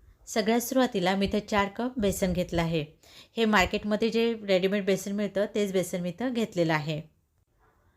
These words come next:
तुम्ही प्रमाणासाठी कुठले एखादं भांडं वापरू शकतात, वाटी किंवा कप.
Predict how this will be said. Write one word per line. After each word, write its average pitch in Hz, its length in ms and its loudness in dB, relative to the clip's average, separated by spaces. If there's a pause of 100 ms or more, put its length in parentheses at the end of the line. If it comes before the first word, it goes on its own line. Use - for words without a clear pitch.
(220)
तुम्ही 240 180 4
प्रमाणासाठी 220 680 0
कुठले 220 400 -2
एखादं 214 360 2
भांडं 208 260 0
वापरू 190 300 2
शकतात, 175 420 -4
वाटी 175 280 0
किंवा 180 280 -4
कप. 185 300 0